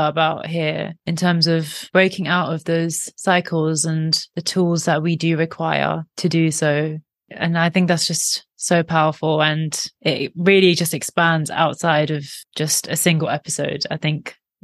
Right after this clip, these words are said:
you, you should definitely <laughs> come back onto the podcast and dive deeper into this because it is so complex. And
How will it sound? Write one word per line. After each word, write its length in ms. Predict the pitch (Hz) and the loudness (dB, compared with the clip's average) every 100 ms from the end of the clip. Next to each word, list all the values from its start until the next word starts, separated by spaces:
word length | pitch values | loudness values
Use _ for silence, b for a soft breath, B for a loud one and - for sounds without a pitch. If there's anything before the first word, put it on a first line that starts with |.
| - | -16
you, 320 | - 185 170 170 | -6 -2 -2 -2
you 160 | 160 | -6
should 220 | 165 180 165 | -4 -2 0
definitely 560 | 165 185 160 156 147 208 - | 0 0 -2 -2 2 0 2
<laughs> 160 | 220 190 | 0 0
come 300 | - 196 185 | 2 4 4
back 280 | 185 190 | 2 2
onto 300 | 190 180 170 | 2 2 2
the 80 | 185 | 2
podcast 800 | 180 170 160 - 143 151 160 - | 2 2 0 -2 0 0 0 -4
and 220 | 151 160 160 _ | -6 -6 -8 _
dive 240 | - 160 160 | 0 2 2
deeper 500 | 165 165 151 123 165 185 | 0 -2 0 0 -2 -6
into 220 | 170 165 | -6 -4
this 200 | 156 160 | -4 -4
because 300 | 165 170 160 | -4 -4 -2
it 100 | 151 | 0
is 320 | 175 175 170 | 2 4 2
so 160 | - 170 | 2 2
complex. 720 | 165 165 165 160 127 - - | 2 -4 -2 -2 -4 -6 -6
And 360 | 156 151 147 | -4 -4 -4